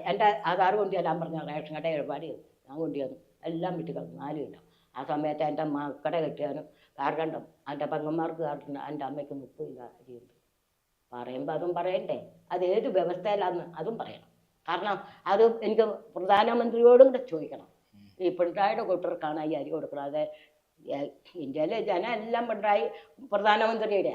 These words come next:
Speaker 1: ആ പിണറായിയുടെ ആൾക്ക്, ആൾക്കാർക്ക് മാത്രം ഈ ഒറ്റക്കാർക്ക് മുപ്പത് കിലോ, അല്ലാത്തവർക്ക് ഈ നാല് കിലോ. അതെന്ത് ഉദ്ദേശത്തിലാണ്? എനിക്ക് ഇപ്പം പ്രധാനമന്ത്രിയോട് എഴുതി ചോദിക്കണേന് കുഴപ്പമുണ്ട്.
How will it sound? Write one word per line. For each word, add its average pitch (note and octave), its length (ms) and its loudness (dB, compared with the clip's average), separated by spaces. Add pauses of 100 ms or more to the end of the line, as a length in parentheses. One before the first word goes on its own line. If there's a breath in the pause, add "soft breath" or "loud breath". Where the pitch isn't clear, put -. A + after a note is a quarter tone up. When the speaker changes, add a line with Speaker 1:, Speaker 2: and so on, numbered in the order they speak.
(140)
Speaker 1:
ആ - 20 -4 (120)
പിണറായിയുടെ A#3 440 2 (260)
ആൾക്ക്, G3 200 -4 (440 soft breath)
ആൾക്കാർക്ക് G3 460 4
മാത്രം F3+ 440 2
ഈ - 100 2
ഒറ്റക്കാർക്ക് F3 500 0
മുപ്പത് E3+ 280 0
കിലോ, D3 160 -2 (500)
അല്ലാത്തവർക്ക് F3+ 520 2 (240)
ഈ F3+ 60 4 (160)
നാല് D#3 320 -4
കിലോ. D#3 220 -2
അതെന്ത് E3 360 2
ഉദ്ദേശത്തിലാണ്? E3+ 680 -2
എനിക്ക് E3+ 240 0
ഇപ്പം E3 180 -4 (400 loud breath)
പ്രധാനമന്ത്രിയോട് F#3 800 0
എഴുതി F3+ 280 -2
ചോദിക്കണേന് F#3+ 460 -2
കുഴപ്പമുണ്ട്. D#3 420 -2